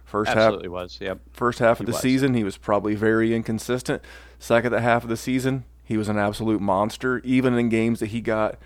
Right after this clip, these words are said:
Speaker 1: nicked up a little bit. But you, you've done the legwork for all of us. But, but before we, uh, talk about the guide again and we wrap this one up and, and, and bring it in, um, is there, is, now, I know you're not a big rookie guy yet.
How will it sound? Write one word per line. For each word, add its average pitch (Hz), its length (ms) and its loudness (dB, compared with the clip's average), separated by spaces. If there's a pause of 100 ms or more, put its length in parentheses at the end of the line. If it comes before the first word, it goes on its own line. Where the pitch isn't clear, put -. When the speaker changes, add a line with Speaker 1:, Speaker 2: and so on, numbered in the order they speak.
(380)
Speaker 1:
nicked 117 340 0
up 131 240 2
a 151 40 0
little 107 280 2
bit. 104 340 0 (140)
But - 220 -2
you, 127 220 -2
you've 190 280 -2
done 196 200 4
the 131 80 2
legwork 113 640 0 (440)
for - 200 -4
all 110 280 4
of 107 160 2
us. 107 140 -2
But, 120 120 -2
but 127 180 6
before 208 380 4
we, 185 220 2
uh, 117 220 6 (140)
talk 151 200 -2
about 143 200 4
the 127 60 -2
guide 120 280 4
again 123 240 0
and 120 60 0
we 117 80 2
wrap 117 280 2
this - 160 -8
one 113 100 -2
up 113 180 0
and, 104 160 -4
and, 107 160 -4
and 110 200 0
bring 113 180 2
it 107 80 4
in, 117 280 4 (440)
um, 117 460 4
is 139 100 2
there, 160 160 4
is, 143 340 0
now, 135 280 2
I 110 80 0
know 123 160 4
you're 127 260 2
not 117 220 2
a 110 40 2
big 117 220 2
rookie 120 400 0
guy 110 300 4
yet. 110 420 2